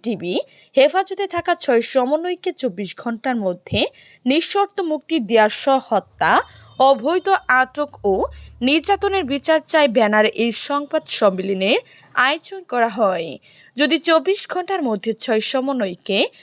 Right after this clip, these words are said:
মুক্তি দেওয়া না হয়, তাহলে বিক্ষুব্ধ নাগরিক সমাজ ডিবি কার্যালয়ের সামনে অবস্থান কর্মসূচি পালন করবে বলে জানিয়েছেন ইফতেখারুজ্জামান।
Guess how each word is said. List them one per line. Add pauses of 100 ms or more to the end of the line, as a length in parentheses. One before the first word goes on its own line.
(100)
মুক্তি
দেওয়া
না
হয়,
তাহলে
বিক্ষুব্ধ (100)
নাগরিক
সমাজ (380)
ডিবি (100)
কার্যালয়ের
সামনে
অবস্থান
কর্মসূচি
পালন
করবে
বলে (420)
জানিয়েছেন (440)
ইফতেখারুজ্জামান।